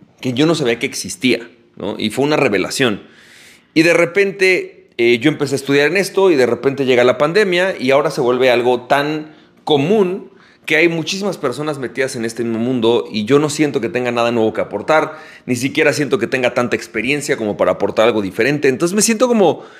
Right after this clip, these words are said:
en esta parte en donde está un mercado saturado, hay muchas personas haciendo lo que yo quiero hacer, realmente no siento que tengo algo bueno que aportar o algo nuevo que aportar, siento que las personas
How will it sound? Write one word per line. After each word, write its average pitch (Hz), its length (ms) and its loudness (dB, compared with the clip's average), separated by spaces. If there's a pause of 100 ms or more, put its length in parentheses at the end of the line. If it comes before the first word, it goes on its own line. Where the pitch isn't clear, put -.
(380)
en 139 100 0
esta 160 280 0
parte 156 280 2
en 151 60 -4
donde 120 160 -2
está 139 340 2
un 139 140 0
mercado 117 320 0
saturado, 175 880 2 (320)
hay 117 400 2 (1040)
muchas 160 320 2
personas 131 320 -4
haciendo 123 220 -4
lo 113 100 0
que 110 100 -6
yo 101 140 -4
quiero 117 160 0
hacer, 180 560 0 (340)
realmente 135 420 0
no 135 360 2
siento 120 280 -4
que 101 80 -6
tengo 104 200 -4
algo 98 160 -2
bueno 101 260 -2
que - 80 -6
aportar 113 440 2
o - 20 2
algo 101 160 -2
nuevo 92 200 -6
que 90 80 -10
aportar, 156 600 -2 (260)
siento 143 280 0
que 120 60 2
las 107 120 -2
personas 110 520 -6